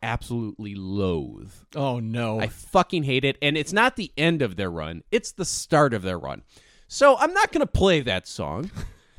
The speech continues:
Speaker 1: And I'm not gonna be doing it for the next five, six episodes, whatever it is. I'm just gonna play shit that I wanna play.
Speaker 2: Okay.
Speaker 1: And there was a huge summer hit that we just jumped right over that has a massive Clonecast connection.
Speaker 2: Oh, okay.
Speaker 1: A massive Tom connection.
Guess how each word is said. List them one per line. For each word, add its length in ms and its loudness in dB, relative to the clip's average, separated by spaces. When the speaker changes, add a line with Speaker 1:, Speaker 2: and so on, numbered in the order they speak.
Speaker 1:
And 100 2
I'm 100 4
not 200 0
gonna 140 4
be 100 0
doing 280 2
it 60 8
for 120 -6
the 100 0
next 160 -2
five, 400 -2
six 260 -6
episodes, 420 -8
whatever 280 -4
it 40 -4
is. 160 -8
I'm 120 -2
just 100 -8
gonna 140 -2
play 180 2
shit 460 0
that 140 0
I 120 6
wanna 260 4
play. 260 -8
Speaker 2:
Okay. 240 0
Speaker 1:
And 80 2
there 80 10
was 180 6
a 60 4
huge 460 2
summer 340 2
hit 300 0
that 140 0
we 120 -2
just 260 -10
jumped 400 0
right 200 6
over 400 2
that 160 0
has 180 2
a 60 0
massive 1000 4
Clonecast 520 -2
connection. 440 -8
Speaker 2:
Oh, 460 2
okay. 360 0
Speaker 1:
A 80 -6
massive 480 -2
Tom 500 0
connection. 480 -10